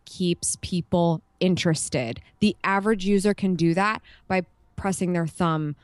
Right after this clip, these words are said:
on the camera button and, and talking. And so this is really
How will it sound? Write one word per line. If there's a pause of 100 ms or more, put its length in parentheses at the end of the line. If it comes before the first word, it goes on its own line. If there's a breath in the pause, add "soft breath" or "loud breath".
(200 soft breath)
on
the
camera
button
and,
and
talking. (300 loud breath)
And
so
this
is
really